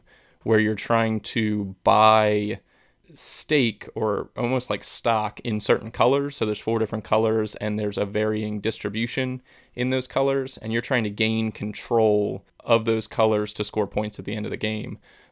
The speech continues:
But the trick to this game is that everyone starts out with a certain amount of money, and whenever you bid on something, um, there are open bids and closed bids, and when you bid, if you win, you pass your money to the person on your left.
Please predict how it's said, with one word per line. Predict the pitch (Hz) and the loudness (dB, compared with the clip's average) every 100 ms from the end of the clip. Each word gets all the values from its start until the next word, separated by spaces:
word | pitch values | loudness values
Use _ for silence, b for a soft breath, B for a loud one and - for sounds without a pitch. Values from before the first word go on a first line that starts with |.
| b | b
But | - 107 101 | 2 4 2
the | 156 98 | 0 -2
trick | - - 185 - | -2 -2 -2 0
to | 139 | 0
this | 131 143 | 0 -2
game | 113 110 107 104 | -2 -2 -2 -4
is | 107 | -4
that | - 107 | -2 0
everyone | 120 117 113 | 0 0 -2
starts | 113 110 | -2 -2
out | 110 - | -2 -4
with | - | -4
a | |
certain | - 107 | -4 -4
amount | 107 104 | -2 -4
of | 107 | -2
money, | 151 160 160 _ b b b | -2 -2 -8 _ b b b
and | - 127 | -6 -2
whenever | 110 120 | 0 0
you | 123 107 | 0 -2
bid | 101 - 175 | -4 2 2
on | 113 107 | 2 0
something, | - 104 104 107 117 131 - - | -4 -6 -2 -4 -4 -8 -12 -8
um, | 107 101 104 | -6 -4 -4
there | 110 | -2
are | 110 110 123 | 0 0 0
open | 127 131 | 0 0
bids | 123 131 131 | 2 2 0
and | 131 | -6
closed | - 113 107 104 | 0 0 0 -4
bids, | 110 107 120 135 - b b b b | -6 -6 -8 -12 -18 b b b b
and | 104 101 101 101 98 - _ _ | -4 -2 -2 -4 -6 -12 _ _
when | 117 110 | -4 -2
you | 107 104 | -2 -2
bid, | 156 175 113 107 | 4 6 6 2
if | 104 | 0
you | 120 151 | 0 0
win, | 117 147 135 104 104 120 _ - | 0 2 2 0 -4 -6 _ -8
you | 120 | -6
pass | 135 135 131 - | -4 -4 -4 -4
your | 120 | -2
money | 113 120 107 104 | 0 2 0 -4
to | - 110 | -4 -2
the | |
person | - 110 - 107 | 0 -2 -2 -6
on | 107 | -6
your | 107 | -4
left. | 101 95 - - - | -4 -4 -6 -20 -20